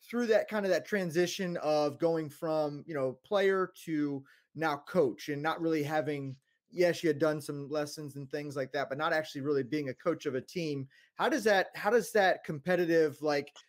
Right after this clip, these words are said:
you know, Michael Jordan is not a really good, um, executive, right? He's a great player, but he's, he just, you know, he kinda,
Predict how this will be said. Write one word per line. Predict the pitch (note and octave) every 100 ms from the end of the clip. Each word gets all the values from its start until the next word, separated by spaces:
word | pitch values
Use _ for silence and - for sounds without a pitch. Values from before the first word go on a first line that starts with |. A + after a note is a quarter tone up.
| _ _
you | D#3
know, | D3 C3+ B2+ - _ _
Michael | D#3+ F#3+ F#3+
Jordan | D3 F#3 G3+ E3+
is | D3+ C3+
not | E3+
a | D#3+
really | E3 D#3
good, | D#3 D#3+ D3 D3+ C#3+
um, | C#3 C#3 C3+ B2+ A#2+ A2+ - _ - _ _ _ _
executive, | - C3+ D3 F#3+ D#3 C3 A2+
right? | C#3+ D3+
He's | D#3+
a | C#3+
great | D#3 E3+ -
player, | B3+ A3 E3
but | D#3+
he's, | D#3 D3
he | E3
just, | D#3 E3+ C3+ -
you | F3
know, | C#3+
he | D3+
kinda, | F3+ F#3+ D#3